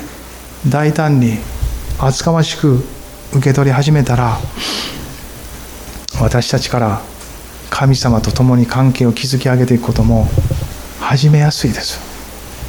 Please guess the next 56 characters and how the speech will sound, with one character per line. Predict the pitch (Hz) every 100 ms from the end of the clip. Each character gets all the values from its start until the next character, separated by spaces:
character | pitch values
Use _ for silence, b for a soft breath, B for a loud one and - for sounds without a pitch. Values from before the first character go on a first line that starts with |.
| - - - - -
ね。 | - - - - - B B B B -
こ | 175
の | 170
サ | 151 175
マ | 180
リ | 180
ア | 175
の | 156
女 | 143
性 | - 147
み | 160
た | 160 131
い |
に、 | 120 107 - B B B 156
イ |
エ | 175
ス | -
様 | 170 156
が | 147
な | 156
す | -
ま | 170
ま | 175 170
に |
任 | 170 175 180
せ | 156
て、 | 127 110 - - - - - - - - - - - -
突 | -
き | 175
つ | -
け | 170
ら | 170
れ | 165
た | 147
こ |
と | 151
も | 147
受 | 143 147
け | 151
止 |
め | 156
な | 165
が | 151
ら、 | 123 98 - - - -
だ | 139
っ |
て | 120
事 | 143 175
実 | 165 -
そ | - 175
う |
で | 139
す | -
か | 113
ら | 117
ね。 | 147 120